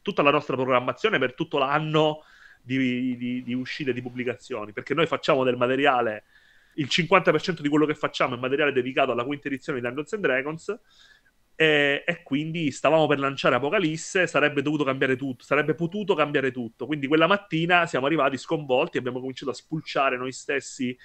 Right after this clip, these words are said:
i leak, le, gli articoli, i forum, eh, a sentire l'opinionista avvocato che diceva: "Questa cosa no, ma non la possono fare", l'altro avvocato americano che gli risponde: "Sì, invece la possono fare", e così via, rimpalli continui.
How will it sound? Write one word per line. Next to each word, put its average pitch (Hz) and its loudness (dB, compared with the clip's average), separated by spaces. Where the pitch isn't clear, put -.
i 143 -4
leak, 160 -2
le, 127 0
gli 131 0
articoli, 151 0
i 143 0
forum, 156 2
eh, 127 -2
a 127 2
sentire 156 2
l'opinionista 151 2
avvocato 147 2
che 147 -4
diceva: 147 -2
"Questa 151 -4
cosa 165 0
no, 156 0
ma 147 2
non 151 0
la 151 6
possono 156 -2
fare", 170 2
l'altro 160 4
avvocato 151 0
americano 156 0
che 151 -2
gli 151 -2
risponde: 156 -2
"Sì, 165 -4
invece 160 -2
la 147 0
possono 156 -6
fare", 165 -2
e 139 -2
così 143 -2
via, 120 4
rimpalli 170 4
continui. 196 -4